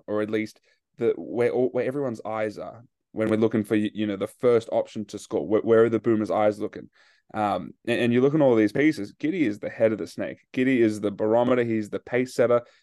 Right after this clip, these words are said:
He's the floor general of this team. And he basically, where Giddey goes, this team goes. Um, and, and the end of this game, it was weird. I,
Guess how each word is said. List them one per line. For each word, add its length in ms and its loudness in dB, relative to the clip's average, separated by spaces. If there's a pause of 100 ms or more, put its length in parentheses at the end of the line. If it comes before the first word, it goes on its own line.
(140)
He's 140 -2
the 80 -4
floor 260 4
general 300 0
of 40 0
this 140 -6
team. 200 -4
And 100 -8
he 160 -6 (640)
basically, 460 0
where 200 2
Giddey 380 -2
goes, 360 2
this 200 -6
team 300 -10
goes. 300 -10 (420)
Um, 360 -4 (220)
and, 540 0
and 300 -2 (300)
the 160 0
end 120 2
of 80 2
this 140 0
game, 220 2
it 40 2
was 160 2
weird. 220 4
I, 240 4